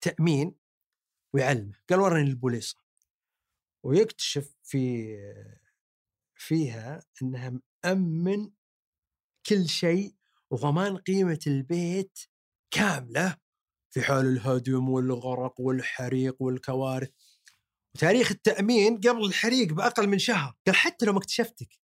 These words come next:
ترى كل شركة تأمين بتكتشفك". تقرير حق الإطفاء يقول: "مواد سريعة الاشتعال". وشو مواد سريعة الاشتعال في البيت؟ مسوي فيها ذكي، قيم البيت بأعلى من قيمته ودافع تأمين،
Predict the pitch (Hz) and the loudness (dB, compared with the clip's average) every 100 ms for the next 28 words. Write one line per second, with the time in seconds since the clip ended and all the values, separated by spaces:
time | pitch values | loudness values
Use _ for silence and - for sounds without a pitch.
0 | _ _ 269 277 330 - 277 - 220 240 | _ _ -4 0 -2 -2 -4 2 2 2
1 | 208 - 202 - - - _ _ _ _ | -2 -2 -4 -4 -8 -18 _ _ _ _
2 | _ _ - 156 - 277 277 - 226 - | _ _ -8 -6 2 2 4 2 0 0
3 | 170 - - - 185 170 151 160 190 160 | 0 0 -4 2 2 4 2 4 2 4
4 | 165 170 143 147 143 127 - 143 139 123 | 0 0 -2 -2 -2 -4 -4 0 0 0
5 | - - - 226 185 - 165 143 - 156 | -4 -8 2 2 2 -2 -4 -4 0 2
6 | 135 127 143 131 - _ _ _ _ _ | 2 0 -2 -2 -12 _ _ _ _ _
7 | _ - - 277 220 185 175 160 160 147 | _ -20 -2 4 4 4 2 2 2 0
8 | 135 123 _ _ _ _ _ - 190 170 | 0 -2 _ _ _ _ _ 2 4 4
9 | 160 151 175 175 151 147 151 156 147 139 | 4 2 4 4 4 0 2 2 4 2
10 | 139 139 160 151 131 127 135 123 120 120 | 0 0 0 2 0 -2 -2 -2 -4 0
11 | 151 151 147 139 123 _ - - _ 156 | 2 2 0 -4 -4 _ -20 -20 _ -2
12 | - 151 160 160 151 131 | 0 2 4 4 4 2